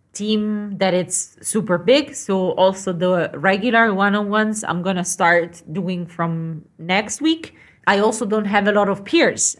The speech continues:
uh, in terms of, like, other tech leads, engineering managers. There's also that.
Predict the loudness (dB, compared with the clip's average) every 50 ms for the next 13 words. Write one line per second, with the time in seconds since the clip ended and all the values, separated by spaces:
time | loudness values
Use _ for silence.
0 | _ _ 0 2 2 2 0 0 -2 -2 0 0 0 2 0 0 0 2 2 0
1 | 0 -2 -8 -6 -2 0 0 2 2 2 0 0 -2 -2 -2 -2 -2 -2 -4 -4
2 | -4 -4 -4 -6 -10 -10 -6 -4 -2 -2 -2 -4 -4 -2 -2 -2 -2 -2 0 0
3 | 0 0 0 -2 -2 -2 -4 -6 -12 -14 -18 _ _ _ _ _ _ _ -8 -2
4 | 0 0 0 2 2 0 0 0 -2 -4 -2 2 2 2 2 0 -2 -8